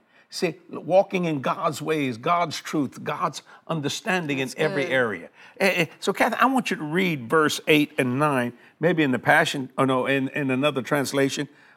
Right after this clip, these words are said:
Speaker 1: Uh, do you have it in the Amplified,
Speaker 2: I
Speaker 1: or did
Speaker 2: have
Speaker 1: you
Speaker 2: it
Speaker 1: read
Speaker 2: in
Speaker 1: it
Speaker 2: the
Speaker 1: already?
Speaker 2: Amplified right here. I think, uh,
Speaker 1: Uh, verse eight and nine is where I wanna, uh, I really wanna hold on that.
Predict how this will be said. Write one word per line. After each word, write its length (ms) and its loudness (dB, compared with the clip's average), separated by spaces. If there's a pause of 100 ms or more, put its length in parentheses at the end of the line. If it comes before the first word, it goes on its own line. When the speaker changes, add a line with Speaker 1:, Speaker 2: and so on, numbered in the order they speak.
(140)
Speaker 1:
Uh, 240 2
do 140 0
you 140 0
have 160 2
it 60 -2
in 100 0
the 60 2
Amplified, 420 0
Speaker 2:
I 20 0
Speaker 1:
or 60 0
did 100 0
Speaker 2:
have 100 0
Speaker 1:
you 60 4
Speaker 2:
it 40 4
Speaker 1:
read 80 4
Speaker 2:
in 20 0
Speaker 1:
it 100 2
Speaker 2:
the 60 -
Speaker 1:
already? 80 2 (100)
Speaker 2:
Amplified 380 -4
right 180 -6
here. 220 -2
I 180 -4
think, 300 -10
uh, 40 -4
Speaker 1:
Uh, 280 -6
verse 360 2
eight 200 8
and 120 4
nine 200 6
is 100 -2
where 140 6
I 20 8
wanna, 240 2 (100)
uh, 200 -4
I 100 0 (140)
really 260 0
wanna 260 2
hold 400 2
on 180 2
that. 200 -4